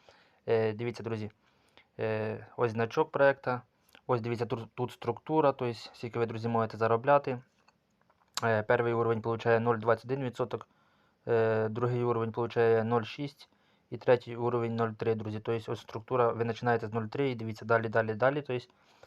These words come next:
заробляєте. Також, друзі, ось можете подивитися, скільки ви будете получати, е, дохода теж. Е, ось, е,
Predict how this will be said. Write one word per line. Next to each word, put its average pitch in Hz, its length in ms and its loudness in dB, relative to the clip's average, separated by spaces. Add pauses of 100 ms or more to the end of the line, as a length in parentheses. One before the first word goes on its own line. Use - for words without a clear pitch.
(180)
заробляєте. 113 540 2
Також, 120 280 0
друзі, 117 340 -4
ось 117 180 0
можете 113 260 -6
подивитися, 117 400 -2
скільки 117 220 -6
ви 113 60 2
будете 110 200 -4
получати, 113 460 -4 (920)
е, 110 520 2 (540)
дохода 120 580 2
теж. 123 260 2 (800)
Е, 113 160 -2
ось, 117 320 -4
е, 107 420 -4